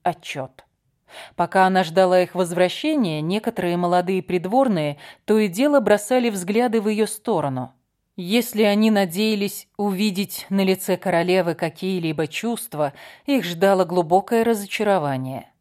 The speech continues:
Хысина превратилась в янтарь, в скалу, в окаменевшую цикаду,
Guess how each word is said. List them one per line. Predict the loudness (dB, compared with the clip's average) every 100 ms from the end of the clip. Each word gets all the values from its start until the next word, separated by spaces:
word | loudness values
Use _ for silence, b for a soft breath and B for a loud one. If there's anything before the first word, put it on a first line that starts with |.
| _ _ _
Хысина | _ -8 -6 -2 0 2 2
превратилась | 2 2 2 0 -2 -2 -2
в | -2
янтарь, | 0 0 0 -4 -4 -10 _ _ _ _
в | -18
скалу, | -14 -4 -2 -2 -4 -6 _ B B B
в | 0
окаменевшую | 0 0 0 0 0 -2 -4 -4
цикаду, | -6 -6 0 0 0 -4 -10